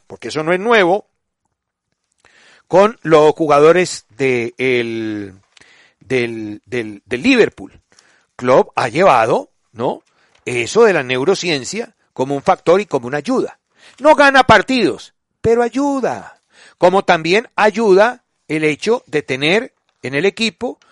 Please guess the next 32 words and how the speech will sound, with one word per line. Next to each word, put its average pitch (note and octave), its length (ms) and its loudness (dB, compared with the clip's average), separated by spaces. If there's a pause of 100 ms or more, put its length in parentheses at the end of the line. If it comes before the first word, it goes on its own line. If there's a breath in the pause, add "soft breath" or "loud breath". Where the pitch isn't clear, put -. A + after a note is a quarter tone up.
(220 soft breath)
un F3+ 180 -2
hombre F#3+ 300 2
como C#3+ 360 -2
ese G3 220 -2
surfista F#3 680 -2
que - 140 -8
tienen, E3+ 480 -6 (520)
lo B2+ 140 -6
llevó C3+ 320 2
Klopp, E3 420 2 (400 soft breath)
que E3 140 -4
les D#3+ 220 -4
trabaja F3+ 380 2
la F3+ 120 -4
calma, C3 640 -2 (180)
un F#3 120 -12
surfista, - 640 -6 (560)
¿no? - 240 -16 (500 soft breath)
De C#3+ 80 -4
esos F#3 220 -4
que B2+ 300 -6 (380)
ve D3+ 140 0
venir F#3 260 0
ese F3+ 140 -2
tsunami, F3 580 0
esa E3+ 200 0
ola F3+ 180 4
gigantesca D3 720 -6
y A#2+ 40 -10
se B2+ 120 -10
mantiene C3 360 -14
calmado G#2 800 -18